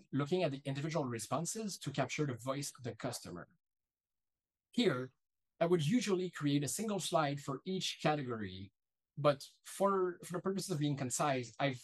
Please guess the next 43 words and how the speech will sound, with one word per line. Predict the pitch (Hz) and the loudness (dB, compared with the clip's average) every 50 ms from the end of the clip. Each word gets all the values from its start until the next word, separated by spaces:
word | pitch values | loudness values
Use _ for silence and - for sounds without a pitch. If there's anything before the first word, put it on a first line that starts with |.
| - - - | -10 -6 0
regrouped | 143 143 180 175 160 180 190 - | 2 4 4 6 4 2 2 2
multiple | 160 160 175 170 175 185 175 | 0 -2 -2 -2 -2 -4 -2
categories | - 151 143 147 139 135 131 123 | 2 2 2 2 2 0 -2 0
on | 123 127 | 0 0
this | 123 127 120 - | 0 0 -2 -2
single | 156 156 147 123 | -2 -2 -2 -2
slide. | - - 131 123 117 101 95 101 101 - _ _ _ _ _ _ | -4 -4 -2 -2 -2 -2 -2 -4 -6 -8 _ _ _ _ _ _
You | - 143 143 | -2 0 2
can | 151 151 | 2 2
see | 143 - 214 | 2 4 2
how | 170 | 2
I | 139 131 131 - - | 2 2 -2 -4 -4
copy-pasted | - - 196 180 - 175 156 147 139 123 - - 135 127 123 151 - 139 | 0 0 0 0 0 -2 -2 -2 -2 -2 -2 -4 -4 -4 -4 -6 -6 -4
the | 131 123 | -4 -4
responses | 127 117 - - 143 139 - 147 147 139 | -4 -4 -2 -2 -2 0 -2 -4 -4 -4
from | - 139 131 123 | -4 -4 -2 0
users | 120 139 143 147 165 175 165 - - | 0 -2 0 0 0 0 -2 -2 -4
without | 151 139 131 131 131 - - _ - | -4 -2 -2 -2 -4 -6 -8 _ -2
any | 151 143 143 | 0 2 2
alteration. | 131 123 120 - 104 98 80 - - - - - - - _ _ _ _ _ _ - - - - _ _ _ | 2 0 -4 -6 -8 -10 -10 -10 -12 -16 -18 -20 -20 -20 _ _ _ _ _ _ -20 -20 -20 -20 _ _ _
Here, | - 196 190 165 151 | 0 2 2 2 2
what | 147 143 135 | 2 0 -2
we | 135 147 | 0 0
wanna | 156 170 165 147 | 0 2 2 2
do | 139 156 | 2 2
is | 151 131 143 | 2 0 0
understand | - 143 135 131 123 - - 131 131 131 127 - _ _ _ _ _ _ _ | -2 -2 -2 -4 -4 -4 -2 -2 -2 -2 -4 -8 _ _ _ _ _ _ _
what | - 139 151 | 0 2 2
are | 170 | 2
their | 151 135 127 | 2 0 -2
questions, | - - 151 147 143 - - 127 123 117 - - _ _ _ | -2 -2 -2 -2 -2 -2 -2 -2 -4 -4 -6 -12 _ _ _
what | - 147 | 2 2
are | 156 160 | 4 4
their | 143 131 - | 2 0 0
objections, | - 131 123 123 110 104 - - 120 98 104 110 104 104 - - | -2 -4 -4 -4 -4 -4 -4 -6 -6 -6 -6 -6 -8 -10 -12 -8
and, | - 113 107 107 107 104 - - - | -6 -4 -4 -4 -6 -8 -8 -8 -6
um, | 113 104 98 95 92 90 85 _ _ _ _ _ _ - 90 85 - _ _ _ _ _ - | -6 -4 -4 -6 -6 -8 -12 _ _ _ _ _ _ -20 -20 -20 -20 _ _ _ _ _ -4
how | 127 135 | -2 -2
can | - 143 127 117 | -2 -2 -4 -2
we | 107 107 104 104 101 | -2 -2 -4 -4 -6
solve | 104 - - 120 120 101 | -6 -4 -2 -2 -2 -2
against | 92 98 117 139 143 - | -4 -8 -6 -6 -6 -8
it? | - 101 - - | -10 -14 -18 -20